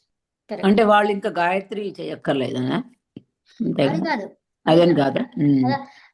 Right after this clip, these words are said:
Speaker 1: ఆహా, గాయత్రి ఏంటిది? ఇప్పుడు మన శరీరం ప్రాణం ఉన్నంత వరకు భగవంతుని తలుచుకోవడమే. ఓకే?
Speaker 2: ఆ.
Speaker 1: So, అది బుద్ధి కావాలి అని కోరుకోవడమే. గాయత్రి మంత్రం ఏంటి? బుద్ధి.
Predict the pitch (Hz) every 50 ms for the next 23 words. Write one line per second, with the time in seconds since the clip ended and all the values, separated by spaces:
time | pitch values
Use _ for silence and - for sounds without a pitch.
0 | _ 240 262 269 294 339 349 - - - - _ _ _ - 262 220 220 208 208
1 | 220 247 285 311 302 294 - 339 349 349 349 330 339 311 320 294 320 320 311 311
2 | 320 302 285 294 285 294 285 - 302 294 285 311 320 330 277 262 269 254 262 285
3 | 311 311 320 302 302 311 320 311 311 311 311 320 330 330 370 294 302 311 311 311
4 | 320 302 302 330 302 311 - 285 277 269 - 277 285 302 285 262 214 - - -
5 | - _ _ _ _ _ - - 151 156 147 143 135 131 131 - 131 127 - -
6 | _ _ - - 269 285 294 294 285 294 302 247 269 285 247 240 330 349 339 330
7 | 277 277 285 294 302 302 302 311 311 311 302 285 277 277 277 269 277 262 233 202
8 | - 170 180 185 - _ _ _ _ _ _ _ _ _ _ _ _ _ _ -
9 | 226 226 226 247 269 311 311 320 330 330 320 320 302 285 311 311 302 311 302 294
10 | 359 330 247 254 254 233 226 302 277 - -